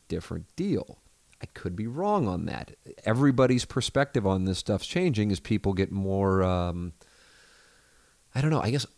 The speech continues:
open with, uh, with their views on sexuality. So I enjoy, uh,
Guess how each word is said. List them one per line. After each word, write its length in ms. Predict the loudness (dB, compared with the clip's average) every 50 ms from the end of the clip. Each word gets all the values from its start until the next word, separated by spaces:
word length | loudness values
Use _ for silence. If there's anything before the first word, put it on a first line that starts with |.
| _ -2
open 560 | 0 0 0 0 0 0 -2 0 -2 -6 -8 -10 -16 _ _ _ _ _ _ _ _ -20
with, 480 | -12 -6 0 0 0 0 0 -2 0 2
uh, 480 | 4 4 6 4 4 4 4 2 0 -2 _ _ _ _ _ _ _ _ _ _ _ _ _ -2
with 260 | 2 2 2 2 2
their 160 | 2 2 4 4
views 280 | 4 4 2 2 2
on 160 | 0 0 0
sexuality. 920 | 0 -2 -2 -2 -2 -2 -2 0 2 2 2 2 2 0 0 -2 -4 -4 -6 -8 _ _ _ _ _ _ _ _ _ _ _ _ _ _ _ _ _ _ _ _ _ 0
So 420 | 2 4 4 6 4 4 2 -2 -6 _ _ _ _ _ _ _ _ _ -4 0
I 100 | 4 4
enjoy, 720 | 4 4 4 2 2 2 2 4 6 6 6 6 4 2
uh, 420 | 0 -4 -10 -12 -12 -12 -14 -14